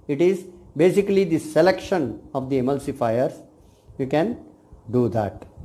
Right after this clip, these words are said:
Foam boosters. Some of the surfactants have the property to boost the foam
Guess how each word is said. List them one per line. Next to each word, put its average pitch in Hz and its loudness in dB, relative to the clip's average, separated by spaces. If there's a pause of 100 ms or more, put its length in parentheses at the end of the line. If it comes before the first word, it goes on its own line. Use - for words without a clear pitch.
(1120)
Foam 226 8
boosters. 165 0 (1120)
Some 220 2
of 254 2
the 196 0 (1500)
surfactants 180 0 (3000)
have 190 8
the 196 4
property 185 4
to 175 -2
boost 170 -2
the 156 -4
foam 143 -2